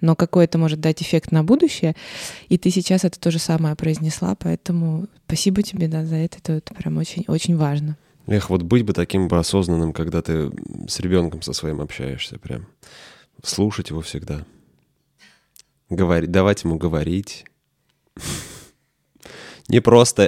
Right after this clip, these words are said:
Speaker 2: это. Но ты очень важные вещи произносишь о том, что ребенка нужно слушать, его нужно слышать, и тогда он тебе доверяет и гораздо эффективнее воспринимает информацию, ту, которую ты даешь. На примере, там, лекций моих, которые проходят, занятий, семинаров, которые проходят в Смолгу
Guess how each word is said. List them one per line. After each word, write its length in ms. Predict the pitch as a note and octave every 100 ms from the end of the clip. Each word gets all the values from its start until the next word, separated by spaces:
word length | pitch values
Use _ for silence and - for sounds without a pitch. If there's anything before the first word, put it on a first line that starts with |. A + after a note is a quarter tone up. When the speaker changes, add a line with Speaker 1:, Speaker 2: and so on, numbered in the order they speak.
| -
Speaker 2:
это. 460 | F2 - D#2 D#2 - - - - -
Но 100 | G#2
ты 120 | G2+ G#2+ - - -
очень 240 | G#2 - G2
важные 300 | G#2+ G2 F#2+
вещи 440 | G2 - D#2 D2 -
произносишь 600 | - E2+ F2 B2 - D#2+
о 60 | D#2
том, 220 | E2+ E2
что 640 | - - D#2+ D#2+ D#2 D2 -
ребенка 400 | E2+ F2 F#2 -
нужно 240 | F2 F2 D#2+
слушать, 440 | - A2+ - F#2
его 120 | D#2+
нужно 260 | F2 E2 D2+
слышать, 480 | - F#2 G#2 D2+ -
и 20 |
тогда 240 | D#2+ E2 F2
он 80 | E2
тебе 160 | E2+
доверяет 460 | E2 D#2+ E2+ G#2 E2+
и 80 | D#2
гораздо 400 | E2 F2+ F#2 F2
эффективнее 520 | - D#2+ - G2+ E2
воспринимает 600 | D2 - D#2 E2 F2+ E2
информацию, 520 | D#2+ E2 E2+ D#2+ -
ту, 100 | -
которую 280 | E2 E2 E2+
ты 80 | D#2
даешь. 400 | D#2 D2 C2 - - - - - -
На 160 | F2+ F2
примере, 400 | F#2 F#2+ G2 E2+
там, 400 | D#2 D2+ D2 A#1+ - - -
лекций 400 | F2 G#2+ - D#2+
моих, 200 | D#2+ D2+
которые 280 | E2 - D#2+
проходят, 420 | E2 - E2 D2+ -
занятий, 520 | E2+ F2 E2+ D2+ -
семинаров, 540 | - D#2+ D2 C#2 B1
которые 260 | - D#2 D2+
проходят 400 | D#2+ - E2+ D2+
в 40 |
Смолгу 680 | - E2+ D#2+ F2 A#2+ A2+ E2+